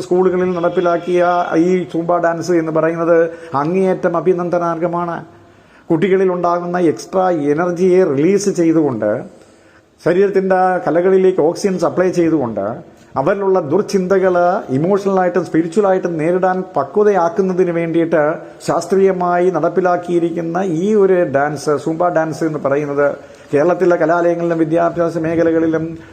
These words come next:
കൊണ്ടുവന്നത് സത്യത്തിൽ സർക്കാരിന് അങ്ങേയറ്റം, ആ, അങ്ങേയറ്റം ശ്ലാഘനീയമായ ഒരു സംഭവമായിട്ടാണ് ഞാൻ മനസ്സിലാക്കുന്നത്. ഞാനെന്നല്ല, ഒരു സമൂഹം, അറിയപ്പെടുന്ന ഒരു സമൂഹം തീർച്ചയായും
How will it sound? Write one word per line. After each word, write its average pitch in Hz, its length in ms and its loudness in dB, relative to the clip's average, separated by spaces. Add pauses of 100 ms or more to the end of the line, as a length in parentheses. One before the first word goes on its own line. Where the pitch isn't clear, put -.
കൊണ്ടുവന്നത് 165 640 2 (180)
സത്യത്തിൽ 175 360 0 (100)
സർക്കാരിന് 160 580 -2 (480)
അങ്ങേയറ്റം, 170 680 -2 (520)
ആ, - 20 0 (220)
അങ്ങേയറ്റം 165 560 0
ശ്ലാഘനീയമായ 156 640 -2 (100)
ഒരു 147 140 0
സംഭവമായിട്ടാണ് 147 800 -2 (280)
ഞാൻ 139 140 -2 (100)
മനസ്സിലാക്കുന്നത്. 110 680 -6 (420)
ഞാനെന്നല്ല, 165 460 0 (440)
ഒരു 143 200 2
സമൂഹം, 156 340 0
അറിയപ്പെടുന്ന 165 460 -2
ഒരു 156 140 -2
സമൂഹം 160 340 -4
തീർച്ചയായും 160 600 -2